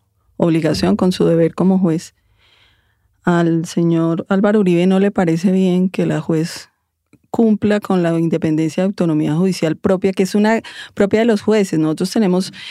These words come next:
esa, esa atribución, pero eso más que atribución es una garantía y no tanto para nosotros los jueces. Es una garantía, es para la ciudadanía,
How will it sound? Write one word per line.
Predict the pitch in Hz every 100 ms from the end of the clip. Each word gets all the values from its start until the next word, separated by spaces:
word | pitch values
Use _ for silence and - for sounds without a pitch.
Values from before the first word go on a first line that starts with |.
| - - -
esa, | 214 208 214 202
esa | 208 196 220
atribución, | 285 226 196 185 180
pero | 202 202
eso | 190 220
más | 214 214
que | - 214
atribución | 214 - 185 170 180
es | 180
una | 202 202
garantía | 208 202 175 185 180
y | 190
no | 196
tanto | 190 208 208 233
para | 247 240
nosotros | 180 156 175 170 226
los | 196
jueces. | - 233 240 285 240 - - - - -
Es | 185 185
una | 208 220
garantía, | 233 233 185 185
es | 185
para | 220 220 220
la | 202
ciudadanía, | 190 - 185 170 156 156 151 226 240 -